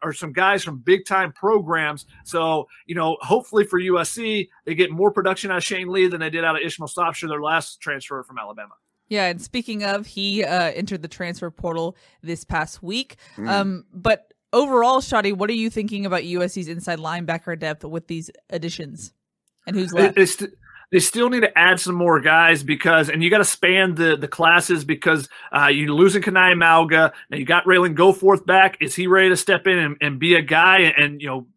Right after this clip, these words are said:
Speaker 1: be able to produce consistently for you? They have to tackle better, though. And that's one of the things you expect from Shane Lee coming in from Alabama. Alabama usually is really good at tackling and really teaches it pretty well.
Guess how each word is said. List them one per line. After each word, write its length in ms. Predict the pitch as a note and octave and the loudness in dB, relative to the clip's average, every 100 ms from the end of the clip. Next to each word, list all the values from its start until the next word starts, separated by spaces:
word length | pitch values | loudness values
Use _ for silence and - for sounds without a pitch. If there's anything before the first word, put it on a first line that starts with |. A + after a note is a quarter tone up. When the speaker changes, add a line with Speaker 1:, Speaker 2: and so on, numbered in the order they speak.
| C3 | _
Speaker 1:
be 80 | D#3+ | -6
able 140 | E3 | -6
to 40 | D#3 | -6
produce 400 | D#3 B2+ E3 F#3 | -8 -6 -6 -6
consistently 640 | E3+ C#3 - G3+ A3 G#3 | -10 -8 -6 -6 -4 -6
for 220 | F#3 G3+ | -2 0
you? 160 | G3+ G3+ - - | 0 -2 -12 -10
They 100 | D#3+ | -8
have 260 | C#3+ F#3 G#3 | 0 0 0
to 100 | F#3 | -6
tackle 460 | - D#3+ E3 D#3+ C#3+ | -4 0 0 0 -6
better, 260 | C#3 B2+ - | -4 -6 -8
though. 220 | C3 A#2+ - - | -12 -12 -18 -16
And 100 | E3 | -10
that's 140 | G#3 | -8
one 100 | A#3 | -4
of 60 | A#3 | -6
the 120 | G3 | -6
things 200 | G#3 F3 | -6 -6
you 80 | F3+ | -8
expect 360 | - - F#3+ F#3+ | -8 -4 -4 -6
from 120 | F3 | -10
Shane 260 | - F3+ | -8 -8
Lee 180 | E3+ F3+ | -6 -6
coming 280 | F3 E3+ D#3 | -6 -8 -6
in 100 | E3+ | -8
from 160 | E3+ D#3+ | -6 -4
Alabama. 540 | D#3+ C#3 E3 F3 E3 | -2 -2 -2 -2 -2
Alabama 460 | D3 D3+ D#3+ E3+ E3 | -2 -4 -4 -4 -4
usually 480 | D3 E3+ D3+ D#3+ D3+ | -6 -8 -6 -6 -6
is 140 | B2+ A#2 | -8 -10
really 260 | C#3 E3+ D#3+ | -8 -6 -4
good 140 | E3 | -6
at 100 | D3+ | -4
tackling 460 | E3+ E3+ F3+ E3+ C#3 | 0 0 -2 -10 -12
and 80 | |
really 180 | C#3 D3 | -10 -10
teaches 340 | - F#3+ E3+ F3+ | -10 -14 -10 -10
it 120 | F#3 | -6
pretty 140 | F3+ | -4
well. 320 | F3 F3+ F3 | -2 -2 -4